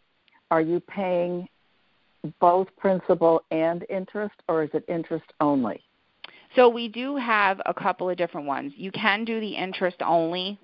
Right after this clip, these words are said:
Speaker 2: line of credit, where you are just paying on whatever your outstanding balance is, the interest only. And then
Speaker 1: Mm-hmm.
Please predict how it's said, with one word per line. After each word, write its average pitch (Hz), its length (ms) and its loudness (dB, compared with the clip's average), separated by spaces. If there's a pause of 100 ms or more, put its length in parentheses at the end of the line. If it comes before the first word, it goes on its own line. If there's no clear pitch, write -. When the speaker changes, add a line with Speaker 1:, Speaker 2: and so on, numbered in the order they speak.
Speaker 2:
line 196 320 2
of 214 140 -4
credit, 220 500 2 (180)
where 185 160 -6
you 180 200 -6
are 165 120 -2
just 165 220 -12
paying 160 380 -4
on 156 380 -2
whatever 165 300 2
your 165 180 2
outstanding 156 560 -2
balance 151 420 2
is, 143 300 -2
the 117 160 -4
interest 151 360 -2
only. 170 500 2 (1160)
And 185 180 2
then 175 180 0
Speaker 1:
Mm-hmm. 185 220 -6